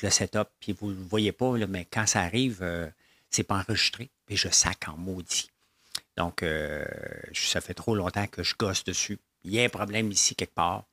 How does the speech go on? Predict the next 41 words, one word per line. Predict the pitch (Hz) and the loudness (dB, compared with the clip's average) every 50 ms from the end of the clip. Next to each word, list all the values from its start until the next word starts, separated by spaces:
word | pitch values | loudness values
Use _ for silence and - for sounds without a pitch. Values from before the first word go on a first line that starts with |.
| _ _ _ _ _ _ _ _ _ _ - | _ _ _ _ _ _ _ _ _ _ -6
Et, | 95 95 95 87 82 | -4 -2 -2 0 0
euh, | 82 80 80 80 78 78 80 80 80 | 2 2 2 0 0 0 0 -2 -4
il | 92 | -4
y | 95 | -4
avait | 95 98 | -2 -4
un | 98 | -2
problème | - 98 101 110 110 107 | -2 -2 0 0 0 2
d'électricité | 101 95 95 98 - - - - - 110 | 0 0 -2 -2 -4 0 0 2 2 2
avant. | 98 90 98 113 - _ _ _ _ _ | 2 2 0 -4 -4 _ _ _ _ _
Maintenant, | - 101 95 90 80 - 110 110 107 107 | -4 -2 -2 -2 0 2 2 2 2 2
ben, | 98 87 85 85 90 87 | 0 -2 -4 -4 -4 -8
le | |
problème | 87 _ - 95 92 92 101 98 | -10 _ -4 -2 -2 0 0 -2
d'électricité | 92 90 87 92 - 95 92 - - - 107 | -2 -2 -6 -6 -4 0 0 2 2 2 2
est | 92 | 2
réglé. | 87 101 101 90 107 123 | 2 0 -2 0 0 0
J'ai | 117 110 | 0 0
mon | 101 98 95 | 0 0 0
U | 95 98 | 0 0
P | - 101 101 | 0 2 2
S. | 110 127 127 - - | 2 2 2 0 0
Le | 107 | -2
problème | - - 95 95 98 98 104 104 | -2 -2 -2 -2 -2 -2 -4 -2
persiste | - 101 - - - - 120 - - - | -2 0 4 4 4 4 4 2 2 2
encore. | 87 95 - 101 104 117 117 110 _ - - - _ _ _ _ _ _ - | 0 4 4 4 4 4 2 -4 _ -16 -20 -20 _ _ _ _ _ _ -2
Donc, | 101 92 90 - - | 0 0 0 -2 -2
euh, | 87 85 87 | -2 -2 -2
il | 87 | 0
y | 90 90 | -2 -2
a | |
rien | 87 - 131 131 120 | 0 2 2 2 2
à | 107 | 2
comprendre | - - 98 90 90 92 101 110 110 110 101 | 0 0 -2 -2 0 0 0 0 0 -2 -4
qu'est-ce | - 98 - - | -2 0 0 2
qui | - - | 4 2
se | - | 4
passe | - 95 98 101 98 98 90 95 | 4 4 2 2 0 -4 -6 -4
dans | 92 85 | -2 0
cette | - - 90 82 | 0 0 -2 -2
maison | 82 87 90 87 90 90 | -6 -6 -6 -6 -6 -6
ici. | 82 - - - 123 131 - | -2 0 0 2 0 0 -4